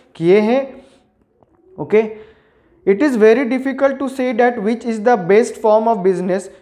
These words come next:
ये कहना थोड़ा सा मुश्किल है कि कौन सा ज़्यादा better रहेगा और कौन सा ज़्यादा better नहीं रहेगा।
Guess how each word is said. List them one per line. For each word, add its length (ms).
ये 180
कहना 560
थोड़ा 240
सा 140
मुश्किल 440
है 100
कि 140
कौन 460
सा 220
ज़्यादा 540
better 440
रहेगा 760
और 480
कौन 280
सा 180
ज़्यादा 640
better 380
नहीं 320
रहेगा। 440